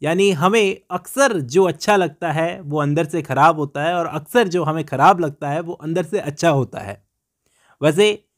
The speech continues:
इन सब चीज़ों से चुड़ैलों को कोई मतलब नहीं है। वो बोलती है कि "चलो उड़कर चलें इस फॉग और फिल्दी एयर में",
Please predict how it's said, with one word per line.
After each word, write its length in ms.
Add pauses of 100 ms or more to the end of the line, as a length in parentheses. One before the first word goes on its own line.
(140)
इन 140
सब 180
चीज़ों 320
से 420
चुड़ैलों 380
को 100
कोई 260
मतलब 320
नहीं 140
है। 60
वो 140
बोलती 340
है 160
कि 100
"चलो 520 (220)
उड़कर 340
चलें 460 (220)
इस 200
फॉग 420
और 140
फिल्दी 480
एयर 220
में", 220